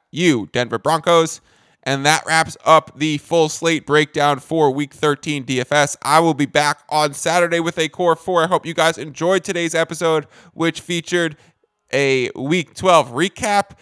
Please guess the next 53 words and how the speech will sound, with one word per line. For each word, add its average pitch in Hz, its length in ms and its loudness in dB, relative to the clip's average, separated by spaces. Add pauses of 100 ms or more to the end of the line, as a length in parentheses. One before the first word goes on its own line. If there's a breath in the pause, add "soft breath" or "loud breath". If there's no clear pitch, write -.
(160 loud breath)
a 135 200 -2
gambling 165 480 -2
tutorial 170 540 0
on 131 260 2
round 131 300 0
robins, 185 500 0 (200 soft breath)
a 156 180 0
best 147 560 0
bets 185 420 2
for 190 380 2
Week 180 260 -4
thirteen. 190 800 -4 (460)
Let 147 100 -6
me 151 140 -6
make 139 260 -4
sure - 160 -6
I 156 80 2
give 143 220 -6
all 143 240 0
of 135 100 -4
those 135 240 -2
out 139 240 0
right 131 260 0
now 135 280 0
before 131 300 -6
we 120 120 -2
wrap 110 400 -8
up. - 340 2 (540 soft breath)
And 170 400 0 (100)
the 156 280 -2
D 160 240 -2
F 151 100 -2
S 147 220 -2
plays. 120 340 -4
Here 214 260 0
are 247 120 4
my 175 180 0
bets. - 420 -2 (220)
I 135 100 -4
know 160 140 -4
I 175 80 2
gave 156 240 -6
them 151 100 -10
out 151 200 -6
as 143 200 -4
I 147 120 0
was 139 140 -4
going 135 280 -2
through 139 320 -4
it, 190 220 -4
but 127 140 -4
here 175 200 -4
are 175 220 4